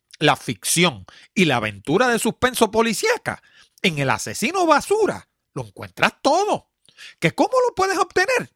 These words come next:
Pues bien fácil, en W W W punto hablando de tecnología punto com,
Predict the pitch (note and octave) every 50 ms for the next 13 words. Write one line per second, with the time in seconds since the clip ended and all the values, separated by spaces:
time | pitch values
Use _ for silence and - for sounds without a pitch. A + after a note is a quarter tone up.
0 | _ _ _ _ _ _ _ - G#2 G#2 A2+ B2+ D#3+ - - A#3+ D#4+ F#4+ F#4 G4
1 | F4+ F3+ G#2+ - _ _ _ - _ - E3 D3+ D3 C#3 B2 A#2+ A2+ G2+ F#2+ G#2+
2 | A#2+ A#2 C#3+ C#3+ C#3+ D3 D3+ D#3 D#3+ E3 E3 G#3 A3 C#4+ F4 F#4+ F4 G#3+ G3+ C4
3 | - _ _ _ _ _ _ _ - C4+ G4+ G#4 - _ E3+ F3+ - _ _ _
4 | _ _ - A#2 F#2 G2+ G#2+ A#2+ B2+ D3+ F#3 G#3 G#3+ F#3 A#3 G#3+ G3+ A3+ A#3 A#3
5 | A#3+ B3 A3+ D4 F4 E4+ A#3+ F#3+ - - _ _ _ - B2+ C3+ C#3 D#3 - -
6 | G#3 G#3 - E4+ G4 F4+